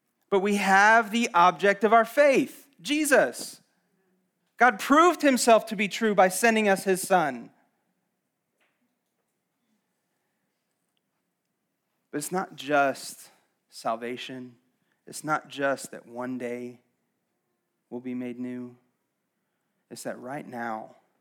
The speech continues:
Jesus satisfies your longings.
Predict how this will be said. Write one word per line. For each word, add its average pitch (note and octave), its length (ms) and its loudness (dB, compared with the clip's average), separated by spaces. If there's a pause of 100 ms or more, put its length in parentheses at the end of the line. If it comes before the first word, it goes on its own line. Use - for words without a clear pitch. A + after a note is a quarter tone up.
(640)
Jesus D3+ 840 -10 (220)
satisfies A2+ 1300 -8
your A#2 160 -20
longings. A2 680 -20